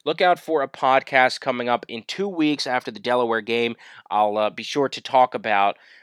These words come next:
the U C F game, but then also, of course, Delaware and, uh, where Pitt football is at that point in the season.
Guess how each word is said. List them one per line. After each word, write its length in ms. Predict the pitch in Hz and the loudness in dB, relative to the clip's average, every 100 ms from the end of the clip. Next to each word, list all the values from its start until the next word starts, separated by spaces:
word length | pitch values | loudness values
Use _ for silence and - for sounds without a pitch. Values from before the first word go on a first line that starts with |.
| - | -12
the 80 | 101 | -10
U 120 | 104 | -8
C 200 | - 107 | -4 -2
F 160 | 101 - | -2 -2
game, 280 | 104 95 90 | -6 -6 -8
but 140 | 95 | -10
then 140 | 98 | -8
also, 320 | 92 92 - 92 | -8 -8 -8 -8
of 160 | - | -10
course, 260 | - 90 - | -14 -14 -12
Delaware 560 | 92 85 90 90 87 - _ _ - | -12 -10 -10 -10 -10 -14 _ _ -14
and, 320 | 95 92 90 | -10 -8 -4
uh, 220 | 90 87 | -2 -2
where 240 | 67 104 113 | -2 -2 0
Pitt 220 | - 123 | -2 -4
football 420 | 135 120 123 113 | -4 0 2 2
is 220 | 127 123 | -2 -4
at 220 | - 117 - | -4 -2 2
that 240 | 127 - | 0 0
point 240 | - 139 | -6 -4
in 80 | 123 | -4
the 80 | 113 | -6
season. 580 | - - 185 160 101 | -8 -6 -6 -6 -8